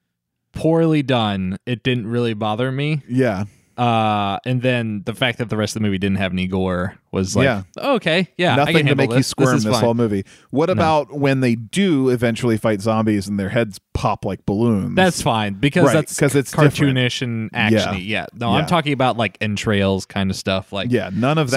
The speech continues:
Speaker 1: someone
Speaker 2: in this
Speaker 1: being
Speaker 2: movie.
Speaker 1: ev-, eviscerated. Uh, I would say there might be more of that stuff in the Resident Evil movie we
Speaker 2: Yes.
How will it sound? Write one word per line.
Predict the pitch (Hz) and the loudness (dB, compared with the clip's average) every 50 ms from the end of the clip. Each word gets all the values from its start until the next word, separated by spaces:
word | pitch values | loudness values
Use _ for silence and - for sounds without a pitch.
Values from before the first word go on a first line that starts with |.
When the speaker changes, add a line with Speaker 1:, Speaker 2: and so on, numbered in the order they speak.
| - - | 2 2
Speaker 1:
someone | 110 | 2
Speaker 2:
in | 104 | 2
this | 110 117 104 | 2 2 2
Speaker 1:
being | 101 | 2
Speaker 2:
movie. | 101 98 95 95 98 98 101 | 0 0 -2 -2 -4 -2 -2
Speaker 1:
ev-, | 113 104 95 95 - - | -2 -4 -4 -12 -12 -6
eviscerated. | - 113 98 101 110 - - 113 107 101 95 95 92 95 92 90 87 - - - _ - | -6 -4 0 0 -2 0 0 0 2 2 2 2 2 2 0 0 -2 -4 -14 -16 _ -4
Uh, | 98 95 92 92 90 90 92 90 - - _ _ _ _ _ _ _ _ _ _ _ - | -2 0 0 0 0 0 0 -2 -4 -6 _ _ _ _ _ _ _ _ _ _ _ -4
I | - 185 220 | -2 0 2
would | 262 240 - | 2 0 0
say | - - 170 151 139 135 131 131 135 123 120 110 _ _ _ _ _ _ _ _ _ _ _ _ | -2 0 2 2 2 2 2 2 2 2 0 -2 _ _ _ _ _ _ _ _ _ _ _ _
there | - 160 | -2 0
might | 185 196 190 165 | 2 2 2 2
be | - 156 | 2 2
more | 143 143 143 143 | 2 2 2 2
of | 139 | 2
that | 135 135 - | 0 0 -2
stuff | - - - 135 127 - - - | -4 -2 0 0 0 0 -2 -6
in | - 135 135 131 131 127 127 131 127 123 | -4 -2 0 0 0 -2 -2 -6 -6 -2
the | 123 131 | -2 0
Resident | 123 143 143 123 135 131 147 180 | 2 2 0 0 0 0 0 2
Evil | 202 208 156 | 2 2 2
movie | 127 117 110 101 107 107 104 107 110 - - - _ _ _ _ - | 2 0 0 0 0 0 0 -2 -4 -4 -8 -20 _ _ _ _ 0
we | 135 113 | 2 4
Speaker 2:
Yes. | 139 143 143 | 4 4 2